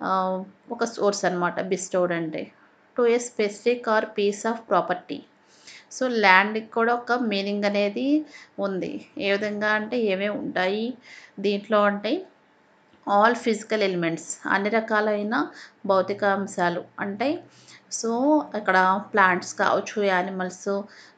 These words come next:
so మనకి ఫిజికల్‌గా కనిపించే ఏవైనా కూడా అవి ఫిజికల్ ఎలిమెంట్స్ కిందగానే వస్తాయి. అంటే కంటికి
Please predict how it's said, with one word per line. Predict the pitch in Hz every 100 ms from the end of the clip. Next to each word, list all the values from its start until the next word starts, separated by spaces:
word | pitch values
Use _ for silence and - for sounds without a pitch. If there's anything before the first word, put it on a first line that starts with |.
| -
so | - 220
మనకి | 220 214 208 226 220
ఫిజికల్‌గా | 220 214 - 208 208
కనిపించే | 208 208 202 202 202 - 202
ఏవైనా | 196 202 202 208
కూడా | 202 202 202
అవి | 226 214 277
ఫిజికల్ | 302 233 196 - 190
ఎలిమెంట్స్ | 196 190 185
కిందగానే | - 185 185 185 208
వస్తాయి. | 214 196 - 175
అంటే | 185 233
కంటికి | 226 196 196 202